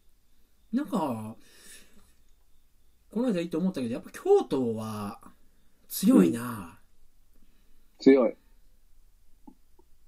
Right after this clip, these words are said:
Speaker 1: なんか、
Speaker 2: あの、地力が強いっていうか、さっきの皇族エスエヌエスでもやっぱ強いもん。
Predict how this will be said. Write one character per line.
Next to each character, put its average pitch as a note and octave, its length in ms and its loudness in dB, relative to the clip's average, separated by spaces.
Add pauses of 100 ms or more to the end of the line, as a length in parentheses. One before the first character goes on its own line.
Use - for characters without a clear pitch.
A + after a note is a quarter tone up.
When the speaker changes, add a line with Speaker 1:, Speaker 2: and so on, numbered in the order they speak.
(300)
Speaker 1:
な C#3 180 -12
ん - 40 -12
か、 - 120 -2
Speaker 2:
あ - 40 4
の、 A#2+ 420 6 (580)
地 B2+ 200 8
力 G#3 260 8
が C3+ 220 4
強 A2+ 220 8
い G2+ 40 4
っ - 20 -4
て - 120 2
い F#2+ 60 8
う F#2 40 4
か、 F#2+ 220 2 (320)
さ D#3 80 6
っ D3+ 60 4
き F#3+ 80 8
の C#3+ 180 6 (260)
皇 F3+ 240 6
族 E3+ 440 8 (260)
エ D3 100 8
ス E3 100 8
エ D#3 40 12
ヌ D3 100 10
エ - 20 2
ス - 80 2
で A2 80 8
も G2 100 6
や G#2 40 4
っ - 40 -2
ぱ A#2+ 100 4
強 F#3 240 6
い B2 40 6
も F#2 120 4
ん。 F#2 80 -6